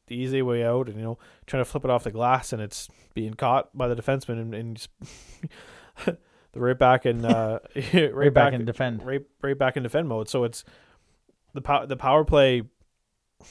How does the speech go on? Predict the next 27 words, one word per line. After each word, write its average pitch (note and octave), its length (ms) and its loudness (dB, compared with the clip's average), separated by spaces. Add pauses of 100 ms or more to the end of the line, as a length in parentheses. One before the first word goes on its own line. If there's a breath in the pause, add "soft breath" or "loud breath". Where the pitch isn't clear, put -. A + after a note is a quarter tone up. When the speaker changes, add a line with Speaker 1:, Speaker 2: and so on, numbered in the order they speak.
(300 soft breath)
Speaker 1:
I A#2 60 -4
think C#3 160 -4
they B2 80 -2
just B2 160 -8
need B2 160 -6
to A2 320 -2 (640)
get B2+ 140 -8
the C#3 60 -6
right B2 140 0
players C#3+ 300 0
out G2+ 140 -8
there. F#2 220 -14 (600 soft breath)
I G2+ 160 -2
was, G2+ 440 -8
I A#2+ 60 -4
was A#2 220 -8
drawing C3 360 0
up B2+ 200 -2
line C3 240 0
combinations A#2+ 580 -4
in A2+ 80 -6
my A2 80 -4
head D3 160 0
the E3 100 2
other A2 120 0
night, G#2+ 280 -8
and A2+ 400 -14